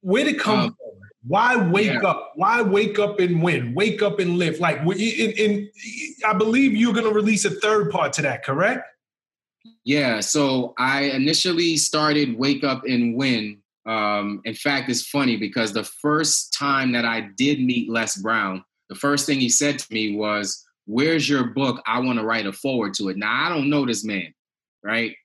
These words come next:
Speaker 2: And the first time I finally come in contact with him,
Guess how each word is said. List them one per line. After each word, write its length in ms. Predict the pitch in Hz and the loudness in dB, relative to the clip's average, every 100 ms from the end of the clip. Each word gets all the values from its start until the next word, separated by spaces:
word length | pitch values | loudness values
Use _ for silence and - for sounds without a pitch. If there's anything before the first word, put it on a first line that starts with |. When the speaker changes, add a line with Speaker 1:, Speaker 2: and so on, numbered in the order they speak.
| _ _ _ _ | _ _ _ _
Speaker 2:
And 460 | 120 123 117 113 104 | -4 -2 -2 -4 -4
the 80 | 107 | -4
first 360 | 151 165 147 | 0 0 0
time 260 | 156 147 139 | 0 0 0
I 220 | 131 127 - | 0 -2 -2
finally 420 | 143 147 139 127 | 0 0 0 -2
come 260 | 135 139 127 | -2 -2 -2
in 140 | 117 | -4
contact 540 | 131 139 135 135 113 110 | -2 -2 -2 -4 -4 -6
with 140 | 107 | -6
him, 300 | 113 107 | -6 -6